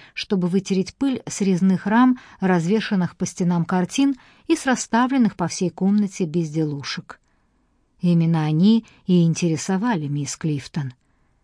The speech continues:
Девушка мельком взглянула на стоящую у большого окна мольберт, на предметы на полках, служившие моделями для эскизов,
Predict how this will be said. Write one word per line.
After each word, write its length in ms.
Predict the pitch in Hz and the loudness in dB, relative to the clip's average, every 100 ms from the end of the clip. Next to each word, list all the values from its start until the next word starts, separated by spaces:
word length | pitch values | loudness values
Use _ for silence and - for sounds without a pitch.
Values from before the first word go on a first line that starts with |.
| _ _ _ _ | _ _ _ _
Девушка 480 | 202 262 269 - 254 | -2 0 0 0 4
мельком 500 | 220 233 208 - 196 | 6 6 4 2 0
взглянула 500 | 175 175 196 202 185 | 2 4 4 4 2
на 120 | 175 | 0
стоящую 560 | 170 196 190 170 - 185 | -2 0 0 0 0 -2
у 40 | |
большого 480 | 165 170 - 180 160 | 0 -2 -2 -4 -4
окна 260 | 147 180 160 | -2 -2 0
мольберт, 640 | 160 160 156 220 254 - _ _ _ _ _ _ | -2 -2 0 0 0 -8 _ _ _ _ _ _
на 120 | 285 | -2
предметы 520 | 254 208 175 180 156 | 2 2 4 2 2
на 160 | 165 160 | 0 -2
полках, 640 | - 196 247 247 247 - _ - | -2 0 0 0 -6 -8 _ -20
служившие 640 | - 226 202 220 - 220 | -4 -2 2 0 0 2
моделями 680 | 202 208 190 208 190 190 185 | 4 2 2 2 4 4 2
для 220 | 180 190 | 2 2
эскизов, 640 | 185 - 208 190 170 165 | 0 -2 0 0 0 -4